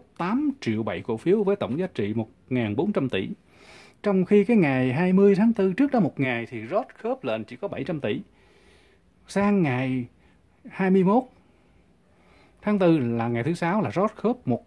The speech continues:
ngàn bốn trăm tỷ, gấp đôi ngày hôm trước đó. Thì nếu các bạn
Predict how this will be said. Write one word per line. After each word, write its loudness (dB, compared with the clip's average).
ngàn -4
bốn 2
trăm -2
tỷ, -4
gấp -4
đôi 2
ngày -2
hôm -4
trước -2
đó. -6
Thì 2
nếu 4
các -2
bạn -2